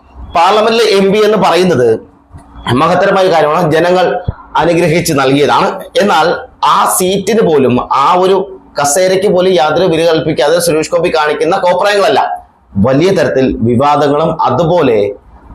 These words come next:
വലിയ തരത്തിൽ വിഷയമാകുന്നുണ്ട്. ഇതെല്ലാം സോഷ്യൽ മീഡിയ വലിയ തരത്തിൽ ആഘോഷിക്കുമ്പോഴും വിമർശനങ്ങൾ ശക്തമായി തന്നെ ഉണ്ടാകുന്നുണ്ട്. കൂടാതെ സുരേഷ് ഗോപി ന്യായീകരിക്കാനായി സംഘിക്കൂട്ടങ്ങളെല്ലാം എത്തിയാലും അതൊന്നും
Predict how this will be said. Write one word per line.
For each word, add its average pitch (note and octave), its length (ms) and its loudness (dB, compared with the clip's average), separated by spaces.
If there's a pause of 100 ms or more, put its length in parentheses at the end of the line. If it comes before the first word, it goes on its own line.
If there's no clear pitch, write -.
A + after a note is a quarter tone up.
(280)
വലിയ D3+ 300 2
തരത്തിൽ C3 240 0 (380)
വിഷയമാകുന്നുണ്ട്. C#3+ 800 0 (600)
ഇതെല്ലാം F3+ 280 2 (340)
സോഷ്യൽ F#3+ 340 2
മീഡിയ G#3 260 2
വലിയ F#3 200 2
തരത്തിൽ F#3 220 0 (120)
ആഘോഷിക്കുമ്പോഴും E3 800 0 (680)
വിമർശനങ്ങൾ F#3 540 0 (100)
ശക്തമായി F3+ 520 -2
തന്നെ D3+ 140 2 (100)
ഉണ്ടാകുന്നുണ്ട്. C3 500 2 (160)
കൂടാതെ F3+ 340 2 (320)
സുരേഷ് D#3+ 280 -2
ഗോപി F#3 240 2
ന്യായീകരിക്കാനായി E3+ 640 0
സംഘിക്കൂട്ടങ്ങളെല്ലാം F#3 840 0
എത്തിയാലും D3 440 0 (500)
അതൊന്നും D#3+ 340 0